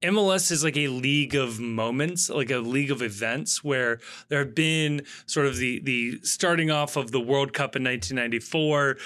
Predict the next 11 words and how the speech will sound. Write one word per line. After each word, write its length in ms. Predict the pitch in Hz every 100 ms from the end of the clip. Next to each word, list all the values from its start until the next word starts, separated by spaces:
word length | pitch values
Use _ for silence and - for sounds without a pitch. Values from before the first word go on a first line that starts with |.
| - -
and 180 | 147 135
then 200 | 127 123
you 100 | 127
had 260 | 117 120 110
the 120 | 113 -
collapse 800 | - 117 107 127 135 - - -
in 380 | 170 131 123 123
the 180 | 120 123
early 220 | 123 120
two 180 | 117 139
thousands, 680 | - 185 185 160 170 156